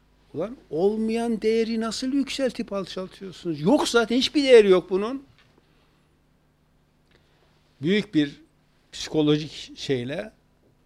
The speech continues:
baskıyla sanki değerliymiş gibi yükseltip alçaltıyorlar. Şimdi bakın buradan çok açık ve net olarak söylüyorum. Bununla i-,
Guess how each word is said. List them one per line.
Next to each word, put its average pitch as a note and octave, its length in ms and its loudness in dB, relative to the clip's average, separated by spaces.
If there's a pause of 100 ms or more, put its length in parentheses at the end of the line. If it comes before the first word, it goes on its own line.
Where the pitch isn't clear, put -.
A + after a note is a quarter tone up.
(520)
baskıyla D#3 800 -6
sanki F3 600 -6
değerliymiş D3+ 720 -2
gibi C3 240 -10
yükseltip F#3 640 -10
alçaltıyorlar. D3 720 -12 (580)
Şimdi F#3 240 -12
bakın D#3 300 -6
buradan E3 400 -6 (680)
çok - 320 -6
açık D3 340 -8
ve C#3 120 -2
net C#3 200 -4
olarak G#2 320 -14
söylüyorum. G2 560 -18 (920)
Bununla D#3+ 460 -4
i-, D3 300 -14